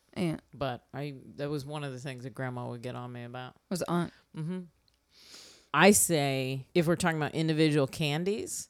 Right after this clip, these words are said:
Speaker 1: Oh, yeah.
Speaker 2: I'll say caramels.
Speaker 1: Whoa.
Speaker 2: Yeah.
Speaker 1: I thought it was gonna be the flip
Speaker 2: But
Speaker 1: of that.
Speaker 2: drizzle, I'm gonna say caramel.
Speaker 1: Huh. No, it's just caramel. Left, right, up, down, otherwise.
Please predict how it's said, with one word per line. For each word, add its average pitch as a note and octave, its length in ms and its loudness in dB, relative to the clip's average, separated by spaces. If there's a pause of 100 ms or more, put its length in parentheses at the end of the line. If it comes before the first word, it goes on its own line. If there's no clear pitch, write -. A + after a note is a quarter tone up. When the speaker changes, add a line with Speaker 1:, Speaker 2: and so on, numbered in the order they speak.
Speaker 1:
Oh, G3 120 6
yeah. F3+ 240 4
Speaker 2:
I'll C#3+ 100 2
say C#3 180 2
caramels. - 760 -4 (280)
Speaker 1:
Whoa. G#3+ 840 4
Speaker 2:
Yeah. C#3 300 -2
Speaker 1:
I - 20 -6
thought A#3 140 -4
it A3+ 40 -4
was G#3 120 -8
gonna A3+ 140 -4
be G#3+ 80 -6
the G#3 60 -8
flip - 180 -8
Speaker 2:
But D#3+ 100 2
Speaker 1:
of D3 60 -2
that. B2 140 -8
Speaker 2:
drizzle, D#3 800 6 (140)
I'm C3 100 -8
gonna B2+ 80 -4
say B2 160 -4
caramel. A#2+ 540 -8 (840)
Speaker 1:
Huh. F4+ 120 -2 (420)
No, E3+ 220 -8
it's F3+ 80 -12
just F#3+ 180 -20
caramel. D#3 340 -6 (720)
Left, F3 240 -4
right, D#3+ 320 -4
up, E3 220 -8
down, D3 320 -4
otherwise. D3+ 480 -6